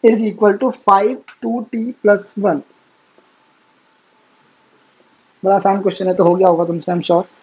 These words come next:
नाइन्थ question में लिख लूँ क्या? थोड़ा बड़ा है, पहले कर लें, फिर नाइन्थ question करते हैं। तो कुछ नहीं, multiply कर दो। Three into में t is three टी, three into minus three is minus nine, five into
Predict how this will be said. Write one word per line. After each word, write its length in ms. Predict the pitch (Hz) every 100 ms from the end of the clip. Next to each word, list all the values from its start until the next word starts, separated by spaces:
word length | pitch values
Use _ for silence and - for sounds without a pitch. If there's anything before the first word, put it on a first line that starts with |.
| _ _ _ -
नाइन्थ 320 | 185 196 240
question 260 | 233 233 254
में 80 | 233
लिख 140 | 208
लूँ 100 | 254
क्या? 140 | 240 196
थोड़ा 200 | 196 208
बड़ा 200 | 202 185
है, 140 | 151 143 -
पहले 160 | 196
कर 140 | 202 202
लें, 100 | 226
फिर 140 | 208
नाइन्थ 200 | 190 185
question 220 | 185 -
करते 260 | 180 165 _
हैं। 60 | - _ _ _ - _ _ _
तो 60 | 247
कुछ 220 | 262 254
नहीं, 120 | 277
multiply 440 | 262 226 247 226 233
कर 160 | 233
दो। 180 | 208 240 233 -
Three 140 | 196 240
into 180 | 247 254
में 120 | 247 233
t 140 | 247 254 285
is 180 | 262 262
three 180 | 170 185
टी, 200 | 180 196 208 - _ _ _ _ _ _ 214
three 160 | 226
into 280 | 233 233 254
minus 420 | 220 196 214 220 214
three 160 | 233 240
is 100 | 214 202
minus 320 | 180 175 175
nine, 280 | 175 175 208 - _ _ _ _
five 280 | 214 220 247 247
into 240 | 247 254